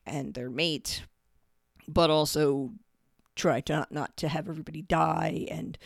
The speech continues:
to get revenge for hundreds of years of, of violence.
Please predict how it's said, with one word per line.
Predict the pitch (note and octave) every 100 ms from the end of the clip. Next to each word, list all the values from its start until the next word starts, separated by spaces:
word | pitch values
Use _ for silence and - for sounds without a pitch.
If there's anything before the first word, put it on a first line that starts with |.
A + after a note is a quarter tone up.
| - - -
to | F3+ E3 D3 C#3+ C#3 - - -
get | C3+ -
revenge | - D3+ D3+ C#3+ C3 -
for | - -
hundreds | F3+ E3+ D#3 D#3 D#3+
of | D#3
years | - A2 A#2
of, | A#2 G#2 - _
of | - - F3+ -
violence. | - B2+ - - - -